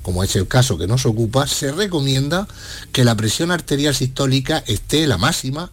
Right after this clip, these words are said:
entre trece y trece con nueve, es decir, entre trece y catorce. Ciento treinta, ciento treinta y nueve de máxima en los mayores de ochenta años que toleren el tratamiento, ¿eh?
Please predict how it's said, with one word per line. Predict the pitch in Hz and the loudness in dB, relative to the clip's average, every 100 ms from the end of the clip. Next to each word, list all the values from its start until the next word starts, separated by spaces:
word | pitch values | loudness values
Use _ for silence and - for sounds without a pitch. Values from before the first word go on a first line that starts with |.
| - | -4
entre | 113 101 110 104 - - | -4 0 0 0 -4 -4
trece | 143 196 - - 185 180 - | 2 2 2 0 0 -2 -2
y | 110 | -2
trece | 135 139 127 | 0 -2 -2
con | 107 95 | 0 -2
nueve, | 87 85 85 | -2 -2 -2
es | |
decir, | 92 - 110 | 0 2 0
entre | 98 98 | 2 -2
trece | 98 160 180 | 0 0 2
y | 156 | 2
catorce. | 95 - - - - - - - - | 0 0 0 -2 -10 -14 -16 -16 -10
Ciento | - 131 131 131 | 0 2 4 2
treinta, | 139 156 147 131 | 4 2 0 2
ciento | 127 117 117 | 2 2 0
treinta | 110 113 104 | 0 0 0
y | 104 | 2
nueve | 143 143 | 2 2
de | 92 | 0
máxima | 101 127 - 90 76 - - - - - | 2 2 0 -6 -8 -14 -18 -18 -10 2
en | 123 | 4
los | 170 | 4
mayores | 139 104 120 139 143 - - - | 2 2 2 2 -2 -6 -18 -4
de | 113 | -2
ochenta | 101 147 143 127 | 0 0 0 2
años | 123 160 156 - | 2 2 -2 -2
que | 165 151 | -2 0
toleren | 143 151 240 233 | 2 2 2 2
el | 139 107 | 0 0
tratamiento, | 110 92 92 104 98 69 - - - - | -4 -4 -4 0 -2 -4 -12 -18 -18 -6
¿eh? | 120 | -4